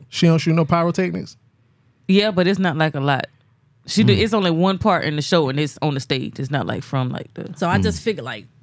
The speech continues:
Speaker 3: I saw some people outfits, and I be like,
Speaker 2: And if
Speaker 3: "Damn, I
Speaker 2: it
Speaker 3: know
Speaker 2: was
Speaker 3: she
Speaker 2: closed,
Speaker 3: hot."
Speaker 2: they, they may not have, um, done that part.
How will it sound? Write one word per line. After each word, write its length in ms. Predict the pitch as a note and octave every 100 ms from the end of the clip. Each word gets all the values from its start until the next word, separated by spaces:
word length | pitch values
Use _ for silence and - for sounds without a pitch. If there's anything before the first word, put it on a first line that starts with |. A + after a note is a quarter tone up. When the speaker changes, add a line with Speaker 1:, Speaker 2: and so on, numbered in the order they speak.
| -
Speaker 3:
I 80 | E3+
saw 180 | E3+ D#3+
some 160 | E3+
people 200 | D#3+ E3+ F2
outfits, 280 | A2 D#3+ A3
and 60 |
I 40 | A#3+
be 80 |
like, 160 | F3+ -
Speaker 2:
And 100 | E3 E3
if 40 |
Speaker 3:
"Damn, 80 | A#3+
I 40 |
Speaker 2:
it 60 | G3+
Speaker 3:
know 80 | E3+
Speaker 2:
was 100 | -
Speaker 3:
she 60 | G3
Speaker 2:
closed, 380 | F#3 F3 D#3
Speaker 3:
hot." 0 |
Speaker 2:
they, 100 | D#3+ D#3+ -
they 140 | D#3
may 140 | D#3+ D#3
not 180 | D#3 D#3
have, 180 | C3+ -
um, 460 | C#3+ C3 C3+ C3 D3+
done 180 | C3+ D3
that 120 | C3 B2+
part. 200 | B2